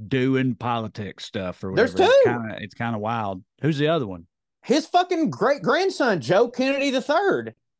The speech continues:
Speaker 2: He's, like, a goddamn senator or congressman from Massachusetts. Fucking redheaded, squirrely little fucker.
Speaker 1: Hey, Alt, I didn't even know that.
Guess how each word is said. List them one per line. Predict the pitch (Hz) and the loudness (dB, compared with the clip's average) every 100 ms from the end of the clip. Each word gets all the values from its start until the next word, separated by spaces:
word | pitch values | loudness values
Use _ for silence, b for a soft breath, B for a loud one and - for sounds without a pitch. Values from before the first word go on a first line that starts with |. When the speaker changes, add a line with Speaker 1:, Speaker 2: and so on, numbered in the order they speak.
| _ _ _ _ _ _ - | _ _ _ _ _ _ -4
Speaker 2:
He's, | 233 254 - | -2 -2 -2
like, | 302 | -2
a | 269 | 0
goddamn | 214 233 202 233 233 190 _ | 0 0 0 0 -2 -4 _
senator | - - 220 277 269 220 | -18 -6 -4 -2 -2 -2
or | 180 - | -4 -6
congressman | 208 269 269 - 196 | -8 -8 -10 -10 -12
from | 202 185 | -10 -10
Massachusetts. | 214 233 220 - 320 - 120 | -8 -10 -12 -8 -8 -8 -12
Fucking | - 214 214 | -6 -6 -4
redheaded, | 196 262 247 240 190 | -4 -2 -2 -4 -4
squirrely | - 247 285 | -4 -4 -2
little | 226 160 139 | -4 -4 -6
fucker. | 160 127 110 107 _ _ - | -6 -8 -12 -20 _ _ -10
Speaker 1:
Hey, | 117 110 | -6 -6
Alt, | 101 98 - | -6 -8 -6
I | |
didn't | 113 139 | -2 0
even | 113 110 | 0 -2
know | 143 | 0
that. | 123 131 131 | 0 -2 -4